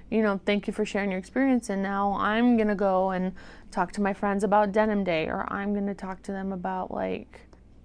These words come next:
in college, the worst thing that I, I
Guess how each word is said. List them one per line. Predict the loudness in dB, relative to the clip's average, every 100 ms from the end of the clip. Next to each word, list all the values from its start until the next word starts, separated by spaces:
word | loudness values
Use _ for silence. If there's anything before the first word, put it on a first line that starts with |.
| 0
in | 2 2
college, | 4 6 6 4 0
the | 0
worst | 2 2 2 2
thing | 2 2 0 -4 -12 -20 -20 -20 -14 -2
that | 0 2
I, | 2 0 -2 0
I | 0